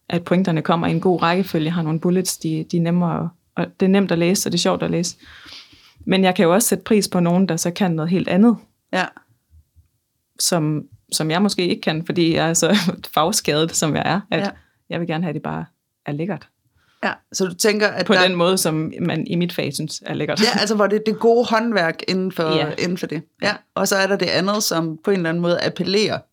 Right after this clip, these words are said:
Speaker 2: uden overhovedet at være godt håndværk, eller man kan sige, som bare er lidt mere umiddelbart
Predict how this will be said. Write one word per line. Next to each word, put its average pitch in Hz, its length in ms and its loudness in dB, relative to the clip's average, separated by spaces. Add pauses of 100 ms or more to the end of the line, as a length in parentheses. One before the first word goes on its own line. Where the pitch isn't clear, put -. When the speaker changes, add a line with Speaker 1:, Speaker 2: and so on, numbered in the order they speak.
(120)
Speaker 2:
uden 190 300 2
overhovedet 175 500 0
at - 160 -4
være 120 220 0 (460)
godt 156 160 2
håndværk, 143 500 -2
eller 143 180 -4
man 147 180 -8
kan - 80 -14
sige, 156 220 -6
som 151 200 -6
bare 147 240 -2
er 147 240 -4
lidt 147 220 -8
mere 147 140 -4
umiddelbart 233 460 0